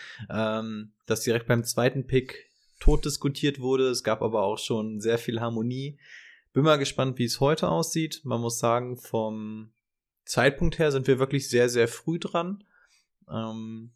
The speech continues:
also wird natürlich schwierig jetzt schon zu validieren, wie werden Rookies, welcher A D P kommt da raus. Deswegen haben wir auch gesagt, das ist einfach Mockdraft eins Punkt null.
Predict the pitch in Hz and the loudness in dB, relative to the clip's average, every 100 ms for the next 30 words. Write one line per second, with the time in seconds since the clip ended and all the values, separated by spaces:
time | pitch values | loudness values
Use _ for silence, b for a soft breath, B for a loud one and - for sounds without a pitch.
0 | _ 101 101 101 101 107 104 - 110 104 | _ -6 -4 -2 -2 -2 -2 -4 -4 -4
1 | - - _ _ _ _ _ - - 135 | -8 -20 _ _ _ _ _ -10 -4 -2
2 | 139 139 139 127 - 127 120 123 113 107 | 0 0 -2 -2 -4 -4 -4 -2 0 0
3 | 110 110 127 123 123 110 117 110 110 113 | -2 -6 -4 -4 -4 -6 -6 0 0 0
4 | 110 113 123 - 120 117 - - - 107 | -2 -2 -2 -4 -4 -4 -4 -4 -2 0
5 | 113 - 104 107 - 139 131 127 123 117 | -2 -2 -4 -6 -4 -2 0 0 0 0
6 | 117 120 120 b b b b 101 101 104 | 0 -2 -4 b b b b -6 2 2
7 | 107 107 104 - 107 104 104 98 - 101 | 2 0 0 -2 -2 -2 -2 -4 -6 -6
8 | - 95 101 104 101 - 104 107 - 110 | -6 -6 -4 0 -2 -2 -2 -2 2 2
9 | 107 - 123 120 - 120 165 185 208 | 2 -2 -6 -4 -4 -2 4 4 4